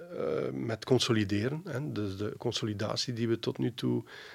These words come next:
eh, wel elke zes maanden doen, eh, dat was ook nieuw voor de groep. Dat was ook een kennis die niet aanwezig was. Ik heb daar een stukje van binnengebracht, maar uiteindelijk door de juiste recrutering hebben we daar nu een top, eh, toppersoon zitten die, die ook wel, eh,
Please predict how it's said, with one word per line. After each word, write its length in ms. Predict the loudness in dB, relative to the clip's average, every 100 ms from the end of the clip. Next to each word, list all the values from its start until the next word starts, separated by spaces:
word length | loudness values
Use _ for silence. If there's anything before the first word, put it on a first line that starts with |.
| -6
eh, 260 | -2 2 2
wel 300 | 4 2 4
elke 320 | 2 0 0
zes 240 | 0 2
maanden 300 | 2 0 0
doen, 400 | -2 2 2 0
eh, 100 | -2
dat 180 | -2 0
was 160 | 0 2
ook 180 | 0 4
nieuw 300 | 6 6 4
voor 180 | 0 2
de 100 | 2
groep. 240 | 2 0
Dat 80 | 2
was 240 | 2 4
ook 220 | 2 2 0
een 180 | 0
kennis 320 | 6 6 6 6
die 100 | 4
niet 160 | 6
aanwezig 480 | 4 4 0 -2 -6
was. 220 | -6 -6 -8 -14 -12
Ik 60 | -2
heb 140 | 2
daar 100 | 2
een 60 | 2
stukje 420 | 2 0 0 2
van 180 | 2 4
binnengebracht, 540 | 2 2 0 -2 0
maar 120 | -2
uiteindelijk 480 | -2 -2 -2 -2 -2
door 220 | 0 0 -4 -12 -16 -12
de 100 | 4
juiste 340 | 10 10 8 0
recrutering 560 | 0 0 6 6 6
hebben 200 | 2 2
we 40 | 2
daar 120 | 4
nu 140 | 4
een 140 | 4 2
top, 280 | -2 2
eh, 320 | 2 4 4 0 -4 -12 -16 -4
toppersoon 540 | -2 0 0 4 4 4
zitten 420 | 2 2 -2 0
die, 240 | -2 -2
die 220 | 0 2
ook 180 | 2 2
wel, 300 | 4 6 6
eh, 300 | 6 4 2